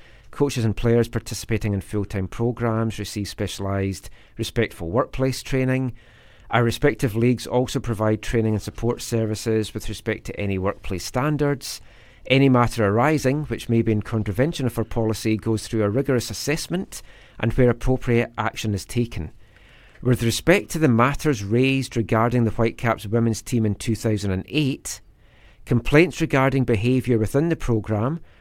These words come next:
were brought forward to senior club management. The club immediately engaged in an independent ombudsman, who is a leading expert in word-,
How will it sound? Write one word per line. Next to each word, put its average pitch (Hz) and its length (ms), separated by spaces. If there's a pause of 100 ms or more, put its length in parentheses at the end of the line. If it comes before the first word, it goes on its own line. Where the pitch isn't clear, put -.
(140)
were 120 80
brought 120 280
forward 131 440
to - 80
senior 135 440
club 104 300
management. 104 540 (580)
The 120 80
club 127 240
immediately 151 720
engaged 120 520
in 117 100
an 110 140
independent 117 640
ombudsman, 117 600 (380)
who 120 100
is 113 100
a 120 60
leading 135 340
expert 120 500
in 101 140
word-, 117 320